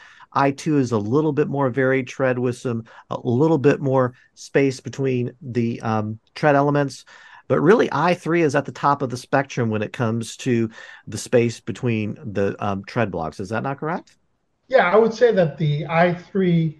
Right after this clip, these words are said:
Speaker 2: becomes, uh, I'm gonna use a colloquial term, but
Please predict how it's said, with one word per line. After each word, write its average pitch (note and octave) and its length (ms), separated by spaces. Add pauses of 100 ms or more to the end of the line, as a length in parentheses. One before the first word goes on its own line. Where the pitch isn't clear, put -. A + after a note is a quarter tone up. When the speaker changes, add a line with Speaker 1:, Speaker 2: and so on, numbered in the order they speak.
(140)
Speaker 2:
becomes, E3 680
uh, C3+ 320 (320)
I'm D#3 80
gonna D#3+ 140
use D#3+ 220
a D3 60
colloquial D3+ 500
term, C3+ 320
but C#3+ 180